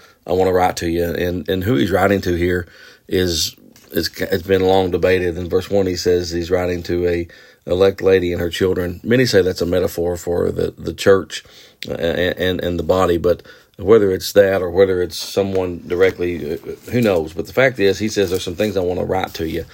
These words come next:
but he doesn't. He says, "There's some things I want to, I wanna tell you that your joy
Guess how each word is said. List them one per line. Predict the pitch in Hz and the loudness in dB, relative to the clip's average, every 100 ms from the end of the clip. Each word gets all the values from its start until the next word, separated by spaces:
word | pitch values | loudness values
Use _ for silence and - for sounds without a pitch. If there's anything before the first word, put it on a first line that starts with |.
| - - - _ - | -20 -20 -20 _ -6
but | 90 87 - - - - - | 2 2 0 -16 -20 -18 -8
he | 101 | 2
doesn't. | 101 101 78 - | 6 6 4 -10
He | 90 | -8
says, | 87 85 | -4 -2
"There's | 92 - | -2 0
some | 104 92 | 0 0
things | 90 | -2
I | 87 87 | 0 0
want | 92 80 | -2 -2
to, | 82 82 - - - | -4 -4 -8 -14 -2
I | |
wanna | 90 87 | 0 2
tell | 82 98 | 4 4
you | 95 | 4
that | - | 0
your | 85 85 | -2 -4
joy | 78 107 95 87 87 | 4 6 6 2 -2